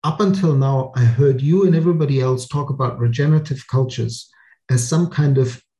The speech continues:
utopian, utopian, better future, good future that we still needed to create, and that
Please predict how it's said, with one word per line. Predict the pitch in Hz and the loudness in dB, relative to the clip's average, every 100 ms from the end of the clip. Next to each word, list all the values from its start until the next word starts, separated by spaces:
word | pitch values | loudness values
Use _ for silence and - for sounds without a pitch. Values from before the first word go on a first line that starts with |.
| - | -2
utopian, | 143 151 - 165 180 - 170 156 151 147 | 0 0 0 0 0 0 0 2 2 2
utopian, | 147 147 - 165 - 131 135 131 | 0 2 0 0 0 0 2 0
better | 147 147 135 | -2 0 0
future, | - 127 120 139 131 - | 0 -2 0 0 0 -2
good | - 143 | -4 -4
future | - 120 120 131 120 - - - - _ _ _ _ _ _ _ _ _ _ _ | -4 -4 0 -2 -2 -8 -14 -16 -20 _ _ _ _ _ _ _ _ _ _ _
that | 143 147 - - _ _ _ _ _ | 0 0 -2 -12 _ _ _ _ _
we | 147 151 | 2 2
still | - 175 170 | 2 4 6
needed | 160 143 139 | 6 4 0
to | - 135 | -4 -6
create, | - 147 147 120 - _ - - - | 0 2 2 -2 -8 _ -18 -12 0
and | 131 | 2
that | 143 139 | 2 0